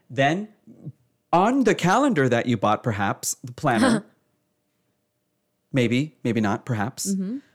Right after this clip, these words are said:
Speaker 1: write down when you're going to work. If you're the
Speaker 2: Yes.
Speaker 1: type to use a planner.
Speaker 2: Yeah.
Speaker 1: If you don't, if you're not, you,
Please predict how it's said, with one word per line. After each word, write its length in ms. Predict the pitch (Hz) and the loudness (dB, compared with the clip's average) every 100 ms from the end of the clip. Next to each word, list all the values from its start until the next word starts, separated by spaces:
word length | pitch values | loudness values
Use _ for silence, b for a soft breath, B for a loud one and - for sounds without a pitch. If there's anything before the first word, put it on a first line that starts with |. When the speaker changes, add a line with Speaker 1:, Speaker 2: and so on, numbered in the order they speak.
| B | B
Speaker 1:
write 340 | 127 156 180 135 | 0 2 2 0
down 300 | 175 175 156 | 0 0 0
when 160 | 165 | 0
you're 120 | 165 139 | 0 0
going 220 | 170 143 | 0 -2
to 100 | 117 | -4
work. 420 | 151 - - - _ _ _ _ _ _ | -6 -6 -14 -20 _ _ _ _ _ _
If 120 | 190 | 0
you're 200 | 190 233 | 4 4
the 60 | 254 | 4
Speaker 2:
Yes. 80 | 247 | 4
Speaker 1:
type 200 | 220 208 | 2 0
to 100 | 208 | 0
use 240 | 175 180 | 0 0
a 60 | 160 | -2
planner. 280 | - 107 98 | -2 -4 2
Speaker 2:
Yeah. 200 | 190 - | 4 4
Speaker 1:
If 60 | 202 | 2
you 100 | 269 | 2
don't, 220 | 302 - | 0 2
if 160 | 202 175 | -2 0
you're 120 | 254 | -2
not, 240 | 277 269 | 0 0
you, 160 | 185 - | -2 -2